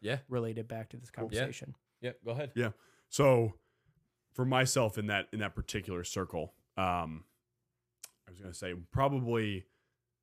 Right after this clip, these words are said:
Speaker 3: what I was telling myself is like, "Oh yeah, it'll get better. It'll get better. It'll get better." Um, and it, it never did. Um, truthfully, it never really did get better, of course,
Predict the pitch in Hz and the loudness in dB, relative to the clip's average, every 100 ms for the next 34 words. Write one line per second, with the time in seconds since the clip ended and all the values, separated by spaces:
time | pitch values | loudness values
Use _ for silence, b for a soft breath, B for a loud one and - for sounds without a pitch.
0 | _ _ _ _ _ - 113 127 139 135 | _ _ _ _ _ -10 0 4 4 2
1 | - 127 123 143 131 143 123 104 101 95 | 0 0 0 0 -2 -2 -2 -2 -4 -4
2 | - 104 90 87 90 80 80 73 - _ | -6 -4 -4 -6 -8 -10 -10 -12 -18 _
3 | _ _ _ - 98 90 82 80 92 _ | _ _ _ -12 -10 -10 -10 -12 -14 _
4 | _ _ _ _ _ 90 90 85 82 73 | _ _ _ _ _ -8 -6 -6 -6 -6
5 | 107 _ _ _ _ - 95 87 85 - | -12 _ _ _ _ -4 -2 0 -4 -6
6 | 104 98 101 110 104 - 117 110 107 107 | -2 -2 0 -2 -4 -2 -2 0 0 0
7 | 101 95 98 131 131 _ _ _ - 95 | -2 -2 -2 -2 -6 _ _ _ -4 0
8 | 92 85 82 82 - _ - 107 95 82 | 0 -2 -4 -10 -14 _ -6 -6 -4 -6
9 | 92 95 82 82 80 82 78 76 78 80 | -6 -8 -8 -8 -8 -10 -10 -10 -6 -6
10 | 107 - - 95 131 - | -6 -8 -10 -8 -8 -12